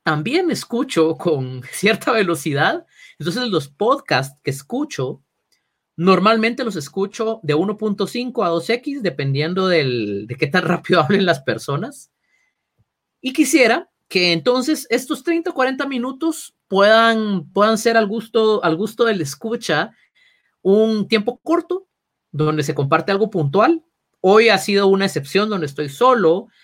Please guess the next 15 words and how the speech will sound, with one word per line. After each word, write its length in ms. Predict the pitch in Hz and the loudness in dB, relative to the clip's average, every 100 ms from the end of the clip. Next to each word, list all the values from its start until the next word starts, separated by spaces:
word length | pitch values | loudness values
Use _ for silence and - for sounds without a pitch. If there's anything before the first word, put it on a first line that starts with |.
| _ | _
y 320 | - 143 135 127 | -6 -2 0 0
estoy 200 | 131 170 | 2 2
hablando 300 | 185 190 196 | 2 0 -2
un 60 | |
poco 240 | 196 196 190 | -4 -2 0
de 100 | 147 | 0
todo. 420 | 226 254 254 240 | 2 2 2 0
Les 120 | 180 | -4
hablé 140 | 147 156 | -8 -8
un 60 | |
poco 180 | 180 190 | -8 -8
de 80 | 180 | -6
mí, 240 | 190 214 | -4 -4
les 160 | 208 151 | -4 -4
hablé 540 | 139 151 165 160 - | -2 2 2 2 -2